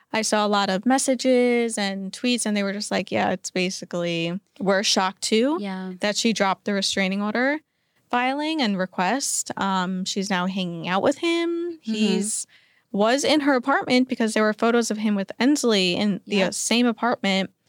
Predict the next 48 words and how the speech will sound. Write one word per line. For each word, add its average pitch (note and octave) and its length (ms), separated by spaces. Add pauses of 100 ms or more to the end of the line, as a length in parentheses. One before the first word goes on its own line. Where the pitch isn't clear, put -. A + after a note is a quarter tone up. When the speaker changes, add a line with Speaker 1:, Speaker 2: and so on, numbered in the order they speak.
(200)
Speaker 1:
They G#3+ 160
think A3 400
that G3 200
he G#3+ 360
is G3+ 420
behind G#3 540
her G#3+ 160 (280)
YouTube, A#3 440
the A#3 80
makeup G#3+ 400
one, D4+ 120
I D4+ 100
think D#4 180
it D#4+ 100
was. E4 680
Speaker 2:
Oh, B3 240
yeah. G3+ 640
Speaker 1:
'Cause D4 120
she F4+ 120
was F#4+ 140
kinda A4+ 220
talking A#3+ 440
to D4+ 80
someone, E4 580
Speaker 2:
Mm-hmm. G3+ 300 (180)
Speaker 1:
and A3+ 160
then A3+ 120
it - 20
was A3 160
around G#3+ 220
the G#3 100
time G3+ 540
that F#3+ 180
David G3 280
was F#3+ 140
also G3+ 280
visiting. C4+ 580
So D4+ 80
it A#3 100
Speaker 2:
Yeah. - 40
Speaker 1:
was G3+ 160
like, G#3+ 140
there A3+ 120
were A3 80
so G#3+ 180
many G#3+ 200
things. A#3 420
And F#3 260